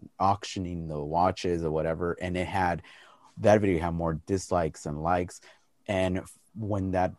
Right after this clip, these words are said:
video came out, they had a hundred and eleven thousand subscribers. This morning when I checked,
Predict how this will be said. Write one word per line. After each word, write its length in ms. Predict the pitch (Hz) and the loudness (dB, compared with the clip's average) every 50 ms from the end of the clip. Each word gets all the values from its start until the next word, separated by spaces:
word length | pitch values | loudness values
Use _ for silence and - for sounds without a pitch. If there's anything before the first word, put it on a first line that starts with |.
| _ | _
video 260 | - 104 98 117 107 95 | -4 0 2 2 2 0
came 200 | - - 87 82 | 0 -4 -4 -4
out, 160 | 78 76 - | -4 -4 -4
they 80 | - 78 | -6 -4
had 140 | 85 87 80 | -2 -2 -2
a 60 | 76 | -2
hundred 460 | 76 80 101 98 101 107 110 107 95 | -2 -4 -4 -2 2 2 2 2 2
and 120 | 95 82 82 | 0 -4 -4
eleven 380 | 82 80 82 85 82 82 82 | -4 -2 -2 -2 -2 -2 -4
thousand 380 | 80 - 73 80 82 78 - 80 | -2 0 0 0 0 -2 -4 -8
subscribers. 800 | - - - - - 85 80 80 80 82 82 82 80 - - - | -10 -10 -14 -6 -2 0 0 0 0 0 -4 -4 -6 -8 -12 -14
This 300 | 110 98 90 90 78 - | -12 -6 -4 -4 -4 -2
morning 280 | 92 92 95 98 92 87 | -2 0 0 0 0 -2
when 120 | 82 78 | -2 -2
I 80 | 78 80 | -2 -4
checked, 600 | - - - - 95 82 78 76 - - - | -4 -4 -2 2 4 4 4 4 2 -2 -10